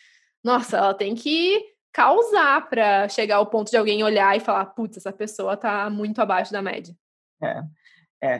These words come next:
Speaker 2: eu até agora, dois anos e meio na Apple e meus dois anos e meio no YouTube, eu nunca vi ninguém sendo demitido no YouTube. É, eu, eu vi uma pessoa sendo demitida na Apple quando eu comecei como estagiário no primeiro mês.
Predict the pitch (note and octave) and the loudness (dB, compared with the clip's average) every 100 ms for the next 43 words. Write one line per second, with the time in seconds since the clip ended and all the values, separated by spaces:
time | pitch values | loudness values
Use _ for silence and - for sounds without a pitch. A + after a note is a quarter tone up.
0 | - D3 E3 F#3+ - D#3 E3+ D#3+ C#3 C#3 | -6 -2 -2 -2 -6 -2 -2 0 0 0
1 | C#3 C#3 C3 C3+ C3+ C#3+ C#3+ C3 B2+ C3+ | -2 -6 -6 -6 -6 -8 -8 -6 -6 -6
2 | C#3 C3+ - B2 B2 C3+ C3+ - B2+ B2+ | -4 -6 -4 -8 -6 -6 -6 -6 -8 -8
3 | B2 - C3 C3+ C#3 - - _ C#3 C3+ | -10 -12 -12 -12 -12 -18 -20 _ -10 -8
4 | C#3 C#3+ C#3 C3+ C3+ B2+ C3+ C3 C#3 E3 | -8 -6 -8 -8 -10 -10 -10 -6 -6 -4
5 | A3+ F#3 E3 D3 D#3 F3+ F3 E3+ D#3+ D3+ | -6 -6 -6 -8 -6 -8 -8 -8 -8 -6
6 | D3 - A#2+ C#3 - _ _ _ _ _ | -6 -8 -8 -10 -12 _ _ _ _ _
7 | _ C#3+ C#3 C#3+ D3 D#3+ D#3+ E3+ F#3+ G#3 | _ -4 -2 -2 -2 -2 -2 -2 -2 -2
8 | G#3 F#3 F3+ E3+ D#3+ D#3 D3+ C3+ C#3 D#3 | -4 -4 -4 -6 -6 -4 0 0 0 -4
9 | E3 D#3 E3 E3 D#3 D#3+ F3+ E3+ E3+ D#3 | -4 -4 -4 -6 -6 -10 -10 -6 -2 0
10 | D3+ D3+ D#3 D3+ G3 E3+ C#3 C#3+ - | -2 -4 -4 -2 -2 -4 -6 -8 -14